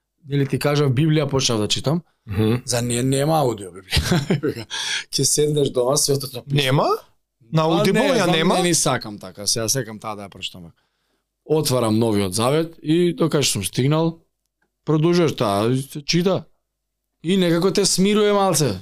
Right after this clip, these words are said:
Speaker 1: Гледаш, правиш, таа има тие убиства, прелюби, љуби, ама
Speaker 2: Те смирува актот на читањето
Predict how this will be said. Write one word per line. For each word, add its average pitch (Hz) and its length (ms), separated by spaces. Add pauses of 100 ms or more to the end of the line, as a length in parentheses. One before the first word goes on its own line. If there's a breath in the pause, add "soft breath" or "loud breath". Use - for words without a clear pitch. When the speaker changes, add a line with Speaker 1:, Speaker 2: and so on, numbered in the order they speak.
(480)
Speaker 1:
Гледаш, 127 460
правиш, 127 320
таа 95 280
има 110 240
тие 113 340 (500)
убиства, 110 380
прелюби, 110 440
љуби, 117 200
ама 135 200 (160 soft breath)
Speaker 2:
Те - 120
смирува 165 640
актот 160 380
на 147 100
читањето 135 840